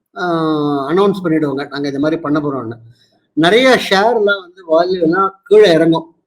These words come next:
அப்ப நிறைய பேர் அதை போய் வாங்கிப்பாங்க. அப்புறம் கொஞ்ச நாளுக்கு அப்புறம் திருப்பி மேல போகும், அப்ப அதை வித்துருவாங்க. This is called a simple language-ல ஷார்ட் செல். கீழே இறங்குற போது வாங்கிக்கிறது, மேல போற போது விக்கிறது.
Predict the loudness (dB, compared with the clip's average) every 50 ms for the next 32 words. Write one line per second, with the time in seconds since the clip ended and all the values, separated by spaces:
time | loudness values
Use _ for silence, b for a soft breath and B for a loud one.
0 | _ _ _ _ _ _ _ _ -14 -10 _ 0 0 2 2 2 2 4 4 4
1 | 2 2 2 2 2 2 2 0 -2 0 0 0 0 0 0 2 2 2 0 0
2 | -4 -6 -6 -8 -10 -14 _ _ _ _ _ _ _ _ _ _ _ _ -10 -10
3 | -4 -2 -2 -2 0 0 0 0 0 2 2 2 2 0 -2 -2 -4 -6 -6 -6
4 | -6 -6 -4 -2 -2 -2 0 0 0 0 -2 0 -2 -2 -2 -2 -4 -6 -6 -8
5 | -10 -6 -2 0 0 2 2 0 0 0 0 0 0 0 0 -2 -4 -8 -12 -14
6 | _ -8 -6 -4 -4 -4 -4 -6 -8 -10 -10 -8 -6 -6 -4 -4 -4 -6 -6 -6
7 | -10 -14 _ _ _ _ _ _ -6 -6 -6 -2 0 0 2 2 2 2 2 2
8 | 2 0 0 0 -2 -2 -4 -6 -4 -4 -4 -4 -4 -8 -8 -6 -6 -6 -6 -8
9 | -12 -20 _ _ _ _ _ _ _ _ 0 2 4 6 6 6 6 4 4 2
10 | 2 2 2 0 2 0 0 0 -2 -2 -2 -2 -2 -2 -2 -4 -4 -6 -10 -14
11 | -8 -4 -2 0 0 0 0 0 -2 -2 -2 -2 -4 -4 -6 -6 -8 -6 -6 -6
12 | -6 -6 -8